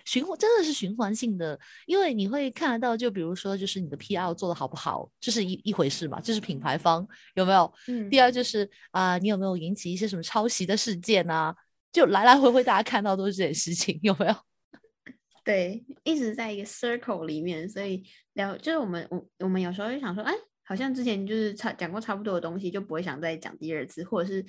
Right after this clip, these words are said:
Speaker 2: 好啦，就是纯粹有时候就真的是蛮懒的。<laughs> 所以我们呢，就我觉得我们可以 review 跟明年度的调整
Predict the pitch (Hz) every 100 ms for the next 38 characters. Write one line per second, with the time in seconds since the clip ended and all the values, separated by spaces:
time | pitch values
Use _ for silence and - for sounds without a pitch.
0 | - - - - 175 175 165 247 294 262
1 | 220 220 240 170 185 196 202 208 190 208
2 | 185 156 170 123 - - 240 - - -
3 | - - 269 262 202 180 175 180 180 180
4 | - _ _ _ - 262 220 220 302 349
5 | 214 208 196 185 170 233 220 196 190 196
6 | - _ - 185 190 190 185 233 208 180
7 | - - 175 165 - 175 175 185 139